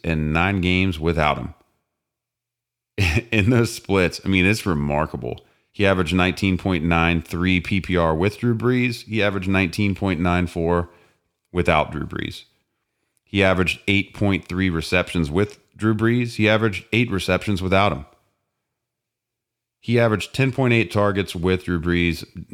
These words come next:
just nine point nine without him. So, you know, a-, about a target a game difference. Uh, but even without Drew Brees, he still paced,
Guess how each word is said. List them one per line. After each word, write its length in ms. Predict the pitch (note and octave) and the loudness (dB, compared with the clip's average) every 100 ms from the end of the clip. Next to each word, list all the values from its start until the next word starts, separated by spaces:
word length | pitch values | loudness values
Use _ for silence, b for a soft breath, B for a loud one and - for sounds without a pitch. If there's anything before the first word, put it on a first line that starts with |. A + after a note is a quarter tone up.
| F#2 | -2
just 200 | F#2 - | -2 2
nine 280 | F#2+ F2+ F2 | 2 2 2
point 240 | F#2+ D#2+ | 0 2
nine 240 | D#2+ E2 | 2 2
without 340 | D#2+ D2+ D#2 D#2+ | 2 2 2 2
him. 140 | D#2 | 0
So, 400 | - D#2+ D#2 D2+ | 0 0 0 0
you 80 | F#2+ | -2
know, 220 | E2+ D#2+ - | -2 -2 -2
a-, 120 | E2+ | -4
about 380 | F#2 D#2+ E2+ F2 | -2 0 0 0
a 60 | |
target 380 | D2 F2 E2+ D#2+ | -2 -2 -2 -2
a 60 | D2+ | -4
game 540 | D2+ D#2 D#2 D2+ - | -2 0 0 -2 -4
difference. 500 | E2+ D#2+ A#2+ C3 - b b b - | -4 -2 0 -2 -4 b b b -2
Uh, 280 | F#2 D#2+ D#2 | 0 2 2
but 220 | E2+ G#2+ | 2 2
even 220 | A#2+ G#2+ | 4 2
without 340 | F2 F#2 F#2+ | 2 2 0
Drew 120 | E2+ D#2+ | 0 -2
Brees, 220 | E2 D#2 | -2 -2
he 100 | F#2 | -6
still 220 | - A2+ | -4 -4
paced, 640 | - - G2 F#2 - - | -4 -6 -2 -2 -2 -10